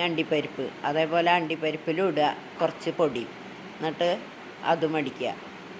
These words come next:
അങ്ങനെ എല്ലാതും കൂടി ഒന്നിച്ച് യോജിപ്പിക്കുക. ഇപ്പോൾ മൂന്ന് കൂട്ടം ഇട്ടു. ഇനിയിപ്പോൾ ബെല്ലം ഉരുക്കിയത് ഒഴിക്കുക. ബെല്ലം ഉരുക്കിയത് ഇത്തിരി കട്ടിയിൽ ഉരുക്കണം, അല്ലെങ്കിൽ ഇതിൽ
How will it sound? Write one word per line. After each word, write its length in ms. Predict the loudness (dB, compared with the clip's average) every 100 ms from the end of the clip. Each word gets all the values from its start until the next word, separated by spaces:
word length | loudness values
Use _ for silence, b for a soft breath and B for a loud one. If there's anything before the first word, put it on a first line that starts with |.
| -10 -6
അങ്ങനെ 200 | 0 2
എല്ലാതും 380 | 4 6 4 2 -2
കൂടി 280 | -2 0 0 -2 -2
ഒന്നിച്ച് 420 | -2 -2 -2 2 4
യോജിപ്പിക്കുക. 680 | 4 2 -2 -6 -4 -2 -2 -2 -14 -14 -16 -16 -14 -14 -16 -16 -14 -14 -14 -14 -14 -14 -14 -14 -14 -14 -14 -14 -14 -14 -14 -14 -16
ഇപ്പോൾ 180 | -10 -6 -4
മൂന്ന് 280 | -4 -6 -4
കൂട്ടം 280 | -6 -4 -4 -4
ഇട്ടു. 240 | -4 -4 -4 -8 -10 -6
ഇനിയിപ്പോൾ 300 | -6 -4 -4
ബെല്ലം 260 | -4 -4 -4
ഉരുക്കിയത് 360 | -6 -6 -6 -2 -4
ഒഴിക്കുക. 320 | -4 -4 -2 -2
ബെല്ലം 200 | -2 -4
ഉരുക്കിയത് 320 | -6 -8 -8 -8
ഇത്തിരി 220 | -8 -12 -6
കട്ടിയിൽ 460 | -6 -6 -4 -2 -2 -4 -4 -6
ഉരുക്കണം, 440 | -6 -4 -6 -8 -14 b b b b b b -16
അല്ലെങ്കിൽ 320 | -10 -8 -6
ഇതിൽ 180 | -4 -2